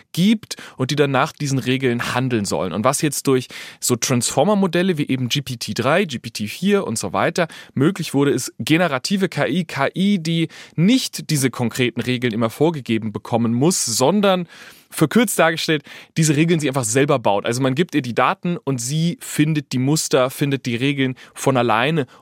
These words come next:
ohne dass man ihr die genau vorgeben muss. Und das war vorher in der Form einfach überhaupt nicht möglich. Und all das bedeutet, diese Technologie ist letztlich eine Möglichkeit zum Wissenstransfer. Auf einmal kann man Wissen an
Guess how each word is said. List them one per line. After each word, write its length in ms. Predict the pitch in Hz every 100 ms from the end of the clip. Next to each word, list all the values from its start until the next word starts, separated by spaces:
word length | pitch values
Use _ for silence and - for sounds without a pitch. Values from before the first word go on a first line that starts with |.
| -
ohne 460 | 135 151 156 131 -
dass 200 | 123 131
man 100 | 117
ihr 100 | 110
die 120 | 113
genau 240 | 110 95
vorgeben 460 | - 104 98 101 87
muss. 180 | 95 -
Und 240 | 120 - -
das 360 | 107 143 - -
war 160 | 123 123
vorher 480 | - 135 147 143
in 100 | 120
der 160 | 113 117
Form 240 | - 113
einfach 240 | 110 110 107
überhaupt 320 | 101 101 -
nicht 140 | 101
möglich. 300 | 120 - 120 - _ _ - - - - -
Und 200 | 147 -
all 120 | 185
das 180 | 220 -
bedeutet, 540 | - 123 208 277 233 - - _ -
diese 160 | 156 -
Technologie 880 | 190 185 175 165 143 170 208 220 - _
ist 240 | 190 - 131
letztlich 640 | 127 - - 226 - -
eine 120 | 147
Möglichkeit 500 | 147 151 180 - 170
zum 240 | - 185 147
Wissenstransfer. 1200 | - 311 240 - - - 110 104 - - 120 95
Auf 140 | 123
einmal 240 | - 220 214
kann 320 | - - 214
man 280 | 240 214 139
Wissen 360 | 214 - 202
an 240 | - 151